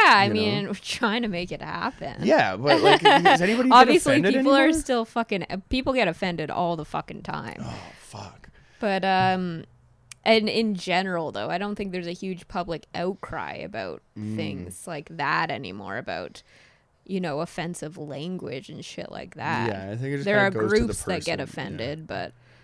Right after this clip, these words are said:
Speaker 1: in
Speaker 2: Who's,
Speaker 1: general.
Speaker 2: who's the one that gets, like, really pissed off?
Speaker 1: Who gets really pissed
Speaker 2: Yeah,
Speaker 1: off?
Speaker 2: like, what's, like, what would be, like, an example?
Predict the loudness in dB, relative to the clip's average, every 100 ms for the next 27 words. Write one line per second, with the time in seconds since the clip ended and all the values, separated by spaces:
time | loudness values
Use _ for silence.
0 | _ _ _ _ -8 -4 -2 -2 -4 -4
1 | -4 -4 -4 -6 -8 -8 -8 -6 -8 -10
2 | -10 -10 -12 _ _ _ _ _ _ _
3 | _ _ _ _ _ _ -14 -8 -6 -4
4 | -6 -6 -10 -10 -8 -6 0 0 0 -4
5 | -6 -4 -2 -2 -2 -2 -6 -8 -8 -12
6 | -14